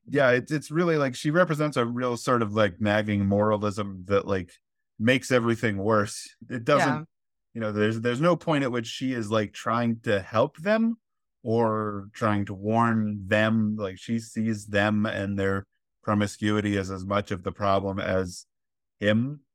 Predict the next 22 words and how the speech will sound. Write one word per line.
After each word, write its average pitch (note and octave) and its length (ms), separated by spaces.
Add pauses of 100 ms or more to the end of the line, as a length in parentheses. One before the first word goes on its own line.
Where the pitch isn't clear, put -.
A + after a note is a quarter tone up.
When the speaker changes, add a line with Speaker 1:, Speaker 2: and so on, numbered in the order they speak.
(300)
Speaker 1:
and G2+ 140
is G2 120
more A2 280
concerned G#2+ 540
about G2+ 420 (840)
the F#2+ 320 (100)
fucking F#2 280
egrets G#2+ 460
than G2 240
the G2 100
other G2 240
people G2+ 280
living G2+ 220
in F#2 120
town. G#2 440 (880)
So, C3+ 120
I C#3+ 40
mean, C3+ 180
she G3 180
is A3+ 120
sort F#3 180
of C#3 120